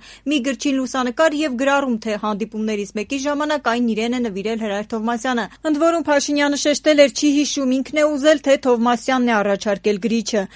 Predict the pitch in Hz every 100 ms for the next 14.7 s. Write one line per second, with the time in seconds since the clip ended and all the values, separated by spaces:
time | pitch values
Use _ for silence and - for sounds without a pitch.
0 | - - 214 233 233 233 277 320 302 233
1 | 262 262 247 240 220 220 226 208 269 302
2 | 262 233 - 240 247 247 - 262 - 247
3 | 202 220 208 208 208 202 208 214 254 285
4 | 277 220 - 214 214 277 262 233 214 208
5 | 226 220 226 226 220 214 - 247 247 240
6 | 208 185 - - 233 311 - 320 302 294
7 | 302 269 302 - - 226 202 247 269 247
8 | 220 214 208 233 226 214 220 214 214 226
9 | 220 226 196 226 233 214 240 240 240 254
10 | 277 277 214 - - 294 294 311 269 269
11 | 277 269 277 277 - 277 277 269 277 262
12 | 277 269 269 269 247 208 196 - 208 190
13 | 220 202 214 220 220 294 294 294 294 247
14 | 233 214 208 208 196 196